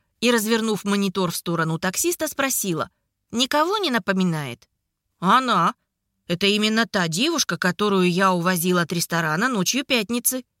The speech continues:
Вышла она где? Они вместе вышли, парень и девушка. На его адресе, я так понял. Он же был заказчиком. Адрес не назовёте для протокола? Таксист назвал адрес,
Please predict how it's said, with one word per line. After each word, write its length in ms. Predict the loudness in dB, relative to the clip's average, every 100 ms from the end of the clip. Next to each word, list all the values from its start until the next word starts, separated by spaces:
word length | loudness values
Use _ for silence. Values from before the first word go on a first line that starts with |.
| _ _ _ _ _
Вышла 460 | 0 2 2 2 2
она 200 | 2 0
где? 320 | -2 -4 -4 _ _ _ _ _ _
Они 300 | -6 0 0
вместе 460 | 2 0 0 0 0
вышли, 440 | 2 0 0 -2 -6 _ _
парень 440 | -2 0 2 0 -2
и 40 |
девушка. 560 | 0 0 0 -2 -2 -4 -6 _ _
На 120 | -2 0
его 240 | 2 4
адресе, 480 | 4 2 -2 -2 0
я 160 | 0
так 240 | 2 0 -2
понял. 440 | -4 -4 -4 -10 -12 _ -4
Он 200 | -2 0
же 120 | 0
был 180 | 0 0
заказчиком. 760 | 0 0 0 -2 -2 -8 -12 -18 _ _ _ _ _ _
Адрес 540 | 0 0 -2 -2 -4 -4
не 180 | -4 -2
назовёте 520 | 0 0 -2 -2 -2
для 140 | -2
протокола? 640 | -2 -2 -2 -4 -6 -6 -10 _ _ _ _ _ _ _ _ _ -6
Таксист 440 | -2 2 0 2
назвал 420 | 0 2 2 2 2
адрес, 460 | -2 0 -2 -4